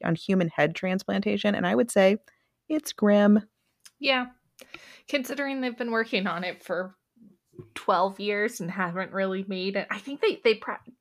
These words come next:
Speaker 2: tried it on some monkeys, and I wanna say the longest monkey lived for, like, nine days or something
Speaker 1: Mm.
Speaker 2: before dying a very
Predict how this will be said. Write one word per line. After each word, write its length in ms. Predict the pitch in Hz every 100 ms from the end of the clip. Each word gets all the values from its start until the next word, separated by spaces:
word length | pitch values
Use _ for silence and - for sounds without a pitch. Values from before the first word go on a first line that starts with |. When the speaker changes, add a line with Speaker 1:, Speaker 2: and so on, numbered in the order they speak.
| _
Speaker 2:
tried 320 | - 254 247 262
it 100 | 269
on 180 | 254 226
some 260 | 226 190
monkeys, 560 | 185 185 196 175 165 -
and 180 | 175 175
I 100 | 180
wanna 240 | 180 214
say 180 | 254 277
the 120 | 247 175
longest 540 | 180 175 185 202 -
monkey 340 | 196 196 214 202
lived 280 | 170 165
for, 220 | - 196 196
like, 240 | 165 -
nine 340 | 170 160 175
days 420 | 175 151 165 180 214
or 100 | 208
something 640 | - 220 226 233 247 254 _ - - - _ _ -
Speaker 1:
Mm. 140 | 170
Speaker 2:
before 320 | 180 185 202
dying 360 | 175 170 165 160
a 60 | 156
very 520 | 151 147 143 -